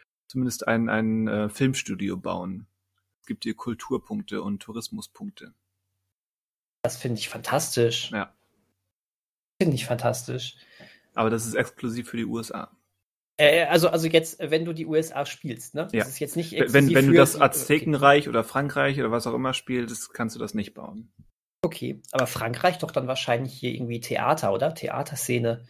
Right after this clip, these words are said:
Speaker 1: Ja gut, Theater können alle bauen.
Speaker 2: Moulin
Speaker 1: Theater,
Speaker 2: Rouge.
Speaker 1: The-, Theater ist Standard, aber die, die U S A haben halt so eine Erweiterung des Theaterbezirks als,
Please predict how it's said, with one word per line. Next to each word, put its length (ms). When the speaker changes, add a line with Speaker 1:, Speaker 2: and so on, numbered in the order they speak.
Speaker 1:
Ja 80
gut, 200
Theater 340
können 240
alle 160
bauen. 400
Speaker 2:
Moulin 160
Speaker 1:
Theater, 320
Speaker 2:
Rouge. 340
Speaker 1:
The-, 140
Theater 420
ist 220
Standard, 480
aber 240
die, 360
die 60
U 100
S 180
A 200
haben 180
halt 180
so 60
eine 120
Erweiterung 600
des 140
Theaterbezirks 1000
als, 340